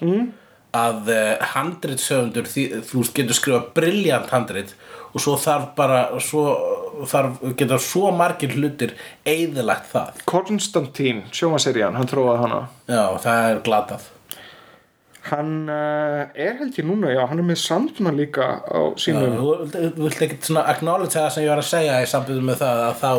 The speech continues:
Speaker 2: skrifar handrit að mynd sem er léleg þarf ekki að vera þér að kenna.
Speaker 1: Mögulega ekki, en ég,
Speaker 2: Nei,
Speaker 1: mér
Speaker 2: ég held
Speaker 1: finnst
Speaker 2: að það sé
Speaker 1: samt
Speaker 2: bara mjög oft þannig,
Speaker 1: mér
Speaker 2: sko.
Speaker 1: finnst samt til dæmis með, mér finnst það svolítið svona einkennandi fyrir, e, sem sagt, Dark Knight þríleikinn,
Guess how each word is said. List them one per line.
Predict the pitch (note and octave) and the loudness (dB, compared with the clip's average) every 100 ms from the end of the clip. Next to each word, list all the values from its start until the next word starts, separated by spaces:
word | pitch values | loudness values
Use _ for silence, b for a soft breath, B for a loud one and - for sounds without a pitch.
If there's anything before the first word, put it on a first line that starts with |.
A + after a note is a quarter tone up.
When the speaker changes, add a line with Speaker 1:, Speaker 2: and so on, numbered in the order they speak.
| A2+ | 0
Speaker 2:
skrifar | - C3 C#3 D3+ C3 A#2+ A2 | -2 -2 0 0 0 0 0
handrit | C#3 C#3+ C3+ A2+ G#2+ G2+ | 0 -2 -4 -6 -2 0
að | A2 | 2
mynd | B2 C#3 C3+ | 2 0 -2
sem | A#2+ | -2
er | A2+ | 0
léleg | A#2+ B2+ G#2+ G2 | 2 2 2 0
þarf | A#2 A2 | 0 0
ekki | A#2 - B2+ | -2 -4 -2
að | A#2 | 0
vera | G#2+ G#2 B B B B - | 0 -2 B B B B -8
þér | - C3+ C3+ A#2+ | -2 0 2 0
að | - | 0
kenna. | C#3+ A#2+ D#2 - B B B _ | -4 -4 -8 -12 B B B _
Speaker 1:
Mögulega | D3 E3 F#3+ D#3+ C3 | -4 -2 0 0 -2
ekki, | - A#2 | -2 -2
en | B2+ | 0
ég, | C#3 D3+ | 0 0
Speaker 2:
Nei, | F3 F#3+ F3 | 0 0 -2
Speaker 1:
mér | E3 | -2
Speaker 2:
ég | |
held | - | 0
Speaker 1:
finnst | G#3 - | -2 0
Speaker 2:
að | |
það | G#3+ | -2
sé | |
Speaker 1:
samt | |
Speaker 2:
bara | B2 A2+ B2 | -2 -6 -4
mjög | D3 F3+ C#3+ B2 | 0 0 2 0
oft | - - - | 0 -4 -10
þannig, | F2+ E2+ | -10 -2
Speaker 1:
mér | C#3+ C#3+ | 0 2
Speaker 2:
sko. | |
Speaker 1:
finnst | F#3 A3+ A#3 | 0 0 0
samt | G#3+ | -2
til | G#3 G3 | 0 2
dæmis | F#3+ F#3 F3+ | 2 2 2
með, | F3+ F#3 F3+ E3+ | 2 2 2 0
mér | F3 E3 | 0 2
finnst | E3+ F3+ | 2 0
það | F3+ | -2
svolítið | G#3 G#3+ G#3 | -2 0 -2
svona | F3+ F3+ E3+ E3 | 0 2 2 2
einkennandi | F3+ F#3+ D#3+ D#3 | -2 0 0 0
fyrir, | F3+ E3 D#3+ D3 C3+ | 0 0 0 -2 -2
e, | C#3 D3 D3 C#3 C#3 B2+ A2+ A2 A2 - G1+ - - - - | 0 2 2 2 2 2 0 0 0 0 0 -2 -4 -8 -4
sem | - B2+ | 0 2
sagt, | A#2+ - | 0 -2
Dark | D3 - | -4 -4
Knight | C#3+ B2 - | -4 -4 -4
þríleikinn, | B2+ A#2+ - - - | -2 0 -2 -8 -10